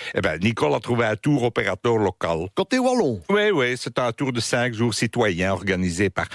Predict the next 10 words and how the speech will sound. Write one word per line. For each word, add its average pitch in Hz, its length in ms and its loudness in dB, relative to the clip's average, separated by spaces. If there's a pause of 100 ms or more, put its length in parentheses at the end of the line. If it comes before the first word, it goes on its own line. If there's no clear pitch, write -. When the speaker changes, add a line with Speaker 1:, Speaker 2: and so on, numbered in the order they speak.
(180)
Speaker 1:
Wallonie 113 600 2
Planet. - 720 -4
Speaker 2:
Hum, 185 220 0
chouette, - 460 -2 (180)
je - 60 -6
connaissais 104 380 0
pas. 101 160 -6 (100)
Speaker 1:
C'est 80 100 -2
très 85 160 -2
bien. 71 280 -6